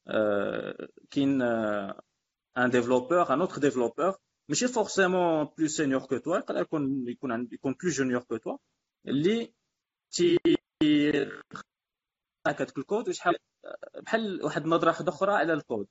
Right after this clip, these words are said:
كاين بعض المرات انت تكون غارق في الكود ديالك، ما تيبانش لك شي حوايج خصك ديرهم، حتى تيقول لك شي واحد: "لا، راه واحد شويه ما فكرتيش فيها"، ولا واحد لوكا ما فكرتيش فيه. آه،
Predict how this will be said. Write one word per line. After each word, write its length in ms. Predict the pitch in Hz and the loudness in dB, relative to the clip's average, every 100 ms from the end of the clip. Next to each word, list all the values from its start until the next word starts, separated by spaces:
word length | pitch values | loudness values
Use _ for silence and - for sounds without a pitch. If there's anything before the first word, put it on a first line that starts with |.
| _ _ - - | _ _ -16 0
كاين 140 | 151 | 4
بعض 120 | 151 | 4
المرات 260 | 139 190 196 | 4 0 -2
انت 380 | - 180 165 156 147 | 0 4 4 2 -6
تكون 340 | 160 147 131 127 | -4 -2 -2 -2
غارق 280 | 170 170 - | -2 -2 -6
في 80 | 147 139 | -14 -6
الكود 200 | 147 135 | -6 -2
ديالك، 200 | 180 196 | -4 -4
ما 60 | |
تيبانش 300 | 147 170 175 | -4 -4 -4
لك 80 | - | -10
شي 140 | - | -8
حوايج 260 | 139 135 131 | -2 -2 -2
خصك 260 | - - - | -6 -10 -4
ديرهم، 260 | 131 190 - _ _ | 2 2 0 _ _
حتى 120 | 190 | -2
تيقول 260 | 202 180 180 | 0 4 2
لك 180 | 170 - | 0 -6
شي 160 | - 151 | -4 -2
واحد: 180 | 160 202 | 0 0
"لا، 160 | 226 | -2
راه 280 | 196 175 165 | 0 -2 -4
واحد 160 | 156 - | -6 -8
شويه 300 | 156 151 165 | -10 -8 -6
ما 100 | 151 | -6
فكرتيش 440 | - 147 - 139 | -6 -10 -8 -8
فيها"، 240 | - 107 - - | -2 -4 -4 -4
ولا 160 | 127 | 0
واحد 120 | 131 - | 0 0
لوكا 220 | 131 143 | -2 0
ما 100 | 147 | -4
فكرتيش 460 | - - 123 123 - | -6 -10 -8 -8 -10
فيه. 120 | - _ _ _ - | -14 _ _ _ 2
آه، 580 | 110 107 104 107 110 | 4 4 2 0 -4